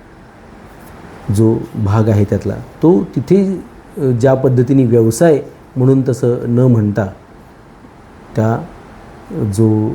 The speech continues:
तो जो भाग आहे तो वेगळ्या पद्धतीने आलेला आहे, आपण मागेच पाहिलेला आहे. युद्धात कुलाचा नाश झाल्यानेची, अ, अर्थ असा आहे की युद्धात कुलाचा नाश झाल्याने पूर्वापार चालत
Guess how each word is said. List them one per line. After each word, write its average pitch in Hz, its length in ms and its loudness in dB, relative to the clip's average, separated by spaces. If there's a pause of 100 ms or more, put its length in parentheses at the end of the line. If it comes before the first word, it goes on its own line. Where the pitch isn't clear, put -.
(300)
तो 113 120 -2
जो 110 240 0
भाग 104 160 -2
आहे 104 240 -2
तो 127 340 0 (520)
वेगळ्या 123 320 2
पद्धतीने 117 480 -4
आलेला 104 280 -6
आहे, 113 200 -6
आपण 147 260 -6 (640)
मागेच 113 320 2
पाहिलेला 98 400 -2
आहे. 87 140 -8 (1160)
युद्धात 123 340 4 (120)
कुलाचा 120 360 2
नाश 123 260 0
झाल्यानेची, 101 680 -2 (560)
अ, 110 40 -4 (460)
अर्थ 117 280 0
असा 139 220 0
आहे 120 100 2
की 120 160 -2
युद्धात 117 300 0 (360)
कुलाचा 120 380 2
नाश 127 300 2
झाल्याने 104 460 2
पूर्वापार 104 560 -2
चालत 101 320 -4